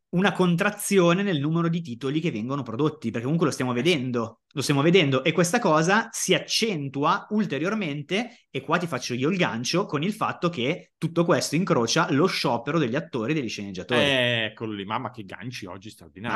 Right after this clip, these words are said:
Speaker 1: Mamma mia,
Speaker 2: Perché
Speaker 1: una
Speaker 2: bisogna,
Speaker 1: fluidità.
Speaker 2: perché bisogna aggiornare, aggiornarsi per dirci che non ci aggiorniamo, nel senso che, se vi ricordate, un mesetto fa, eh, avevano trovato l'accordo gli sceneggiatori, e quindi ho detto, "Dai,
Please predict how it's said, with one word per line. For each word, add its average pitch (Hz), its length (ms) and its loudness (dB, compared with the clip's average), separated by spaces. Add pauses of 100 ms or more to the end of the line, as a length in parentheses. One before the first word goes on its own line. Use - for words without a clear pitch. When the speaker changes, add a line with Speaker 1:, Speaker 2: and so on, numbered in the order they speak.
Speaker 1:
Mamma 123 260 0
mia, 92 260 -8
Speaker 2:
Perché 156 260 2
Speaker 1:
una 202 80 6
Speaker 2:
bisogna, 156 100 -2
Speaker 1:
fluidità. 185 800 6 (120)
Speaker 2:
perché 151 280 0
bisogna 170 320 2
aggiornare, 208 720 0
aggiornarsi 202 640 -2
per 156 160 -2
dirci 190 240 -4
che 151 80 -4
non 156 120 -4
ci 165 100 -4
aggiorniamo, 135 680 0
nel 107 120 -8
senso 165 300 -10
che, 147 380 -4 (100)
se - 160 -10
vi 113 60 -6
ricordate, 139 520 -2
un 113 80 -4
mesetto 135 380 -4
fa, 127 420 -2 (160)
eh, 104 280 -10
avevano 113 360 -6
trovato 117 480 -2
l'accordo 95 720 -4 (140)
gli 104 160 -12
sceneggiatori, 92 680 -10
e - 420 -12
quindi 151 180 0
ho - 20 4
detto, 120 140 -4
"Dai, 107 260 2